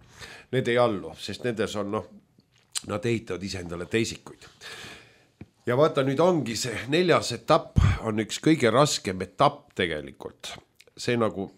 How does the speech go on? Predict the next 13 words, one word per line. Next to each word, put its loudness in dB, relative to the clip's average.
hakkabki 0
meist -4
tegema 0
päris 0
inimest. -6
Ja 0
selles 6
etapis 2
peab 6
olend 6
ürgliptist, 4
eh, 6
genereerima 4